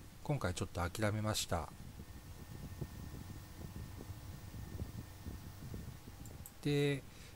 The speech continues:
まあ、古いもうね、三十何年前のものにしてはね、あの、中のスポンジがね、こう、ボロボロ崩れ落ちるってこともなく、まあ、そのまま使えてよかったかなって感じはします。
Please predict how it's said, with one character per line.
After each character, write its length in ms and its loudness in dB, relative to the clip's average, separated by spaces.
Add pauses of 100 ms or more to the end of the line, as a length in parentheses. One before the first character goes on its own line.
ま 80 12
あ、 40 12
古 300 12
い 120 12
も 200 10
う 40 10
ね、 100 8
三 260 10
十 120 12
何 240 10
年 180 10
前 320 12
の 100 8
も 140 6
の 140 8
に 100 8
し 100 4
て 120 4
は 100 6
ね、 200 6
あ 100 6
の、 340 8 (760)
中 240 12
の 100 8
ス 80 -2
ポ 120 6
ン 60 8
ジ 100 4
が 80 6
ね、 160 8
こ 140 8
う、 40 10
ボ 180 10
ロ 80 12
ボ 120 8
ロ 220 6 (140)
崩 320 6
れ 40 12
落 160 8
ち 120 8
る 80 10
っ 40 12
て 140 -2
こ 140 2
と 100 4
も 140 6
な 160 4
く、 400 2 (680)
ま 60 6
あ、 40 8
そ 140 6
の 80 6
ま 80 6
ま 160 6
使 220 4
え 60 8
て 320 10
よ 80 6
か 100 6
っ 40 6
た 140 -2
か 80 -2
な 140 6
っ 40 2 (220)
て 160 2
感 240 2
じ 100 -2
は 120 4
し 120 0
ま 120 2
す。 160 -4